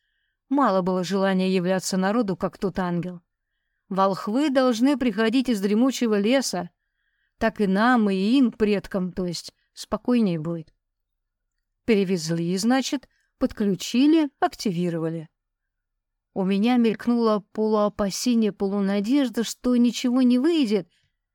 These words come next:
Но нет, знакомая рамка открыла межвременной проход на крошечную поляну.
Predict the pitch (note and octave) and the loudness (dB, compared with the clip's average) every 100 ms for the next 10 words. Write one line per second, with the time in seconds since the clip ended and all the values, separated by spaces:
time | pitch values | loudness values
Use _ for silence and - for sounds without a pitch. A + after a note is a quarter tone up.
0 | _ _ _ _ _ _ _ G#3+ A#3+ D4+ | _ _ _ _ _ _ _ -2 2 2
1 | C4 C4 - - _ _ _ - G3 G3+ | 2 0 -8 -20 _ _ _ -8 -4 0
2 | G3 F3 A3 A#3 B3+ A3 G#3+ A3+ - A3+ | -2 0 0 2 2 4 2 2 0 0
3 | - - F#3 G#3+ G#3+ G3 F3 F#3+ F#3 F#3 | -2 -4 -2 0 2 0 0 -2 0 2
4 | F#3+ F#3+ E3+ F#3+ D#3 G#3 - F#3+ F3+ F#3+ | 2 0 -2 -4 -2 -4 -2 -4 -2 -4
5 | F3 G3 - F#3+ E3+ F#3+ F3 F3 F3+ | -4 -6 -6 -4 -4 -2 -2 -4 -6